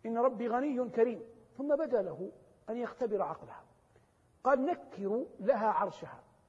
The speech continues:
نكروا ليس معناها اهدموا العرش، اذهبوا معالمه، أفسدوه، لكن التنكير إحداث شيء يسير من التغيير. قال: "نكروا لها عرشها ننظر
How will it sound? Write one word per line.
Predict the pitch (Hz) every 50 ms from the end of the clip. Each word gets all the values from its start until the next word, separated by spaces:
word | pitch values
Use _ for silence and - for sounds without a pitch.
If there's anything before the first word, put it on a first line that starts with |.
| _ _ _ _ _ _ _ _ _ _ _ _ _ _ _ _ _ _
نكروا | 220 311 370 - - - - 262 262 285 302 294 - - - - - -
ليس | 233 - 453 - -
معناها | 349 294 254 247 - 208 220 226 233 208 196 202 196 185 - - - - _ _ _ _ _ -
اهدموا | 349 277 247 202 208 233 220 208
العرش، | 196 - 170 196 190 170 - - - - - - - _ _ _ _ _ _ _
اذهبوا | 240 262 247 226 233 220 233
معالمه، | 220 208 185 226 214 208 196 202 202 202 190 143 - - - - -
أفسدوه، | 214 175 - - 233 226 196 254 254 240 196 - - - - - - - - _ _ _ _ _ _
لكن | 190 220 220 220 - 311 311 294 262
التنكير | 254 226 - - - 233 226 214 - - 247 285 311 330 311 - - -
إحداث | 208 - 214 208 277 302 240 214 247
شيء | - - 311 330 311 294 - 294 247
يسير | 233 233 240 214 - 285 330 370 349 359 330
من | 302 320 330
التغيير. | 320 571 571 571 554 508 269 - - - - - - - - - - _ _ _ _ _ _ _ _ _ _ -
قال: | 240 254 254 247
"نكروا | 311 311 320 - - - 233 226 226 208 202
لها | - 220 226 240
عرشها | 233 208 208 233 - - - - 190 190 196
ننظر | 220 302 311 285 254 220 226 254 220 -